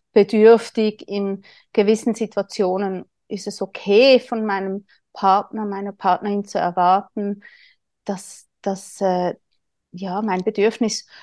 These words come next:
durch sie oder ihn gestillt wird? Oder ist es die Elternablösung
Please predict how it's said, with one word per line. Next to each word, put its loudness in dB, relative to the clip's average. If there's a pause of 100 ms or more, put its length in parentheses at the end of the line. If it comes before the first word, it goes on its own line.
durch -4
sie 0
oder 0
ihn -2
gestillt -4 (320)
wird? 4
Oder -2 (260)
ist -6
es -8 (480)
die -2
Elternablösung 0